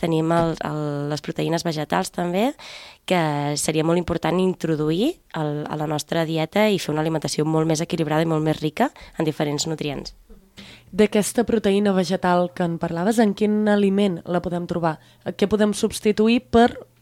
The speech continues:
Speaker 2: en lloc de menjar-nos el bistec, doncs ens mengem què?
Speaker 1: Doncs, a veure, cada, cada aliment té lo seu, no? I, i fer una cosa per l'altra així tal, tan, tan clara potser no, no, no? Però,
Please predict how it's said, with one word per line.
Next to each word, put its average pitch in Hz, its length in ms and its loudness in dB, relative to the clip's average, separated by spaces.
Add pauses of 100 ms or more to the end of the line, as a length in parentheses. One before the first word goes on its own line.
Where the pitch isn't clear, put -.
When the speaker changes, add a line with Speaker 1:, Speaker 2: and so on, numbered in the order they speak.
(120)
Speaker 2:
en 196 140 2
lloc 190 100 4
de 202 140 0
menjar-nos 185 420 -4
el 175 140 -4
bistec, - 400 -2 (480)
doncs 175 260 -2
ens 170 240 -2
mengem 185 600 -2
què? - 160 -10 (1080)
Speaker 1:
Doncs, 190 580 6
a 185 80 6
veure, 185 160 6
cada, 190 240 6 (320)
cada 190 220 6
aliment 190 280 6
té 208 140 2
lo 165 80 2
seu, 156 240 0
no? 170 160 2
I, 220 220 4 (100)
i 170 80 0 (160)
fer 165 100 2
una 170 140 4
cosa 175 240 2
per 165 160 2
l'altra 175 400 4
així 175 240 0
tal, 165 320 2
tan, 156 880 0
tan 165 240 0
clara 180 320 6
potser 180 320 2
no, 165 320 4
no, 165 240 6
no? 220 160 6
Però, 175 220 4